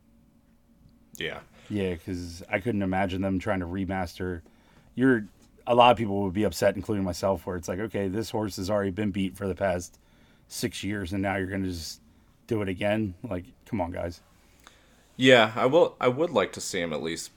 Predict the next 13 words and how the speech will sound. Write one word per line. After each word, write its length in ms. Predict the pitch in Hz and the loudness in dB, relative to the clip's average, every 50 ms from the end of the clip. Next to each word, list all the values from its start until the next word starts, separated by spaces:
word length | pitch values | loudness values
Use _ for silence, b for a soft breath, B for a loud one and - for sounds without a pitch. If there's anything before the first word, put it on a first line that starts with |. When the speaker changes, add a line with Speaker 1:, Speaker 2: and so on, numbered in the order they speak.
| - - - | -20 -14 -6
Speaker 1:
put 160 | - 98 82 | -4 -2 0
out 200 | 80 80 80 - | 0 -2 -4 -4
the 260 | - 80 78 73 67 | -8 -8 -8 -8 -8
four 220 | - - - 82 73 | -10 -10 -10 -10 -10
K 220 | - - 78 71 | -8 -8 -8 -8
patch 360 | - 80 76 78 - - - - - _ - | -6 -6 -8 -8 -8 -12 -16 -18 -20 _ -16
that 120 | - - - | -16 -12 -8
they 120 | 82 78 | -4 -2
Speaker 2:
Yeah. 160 | 110 107 98 | 0 0 0
Speaker 1:
had 120 | - - - | -2 -6 -10
for 160 | - 85 85 | -10 -12 -12
P 180 | 80 - 82 78 | -10 -10 -14 -12
C. 300 | - - 78 76 80 | -12 -12 -12 -12 -14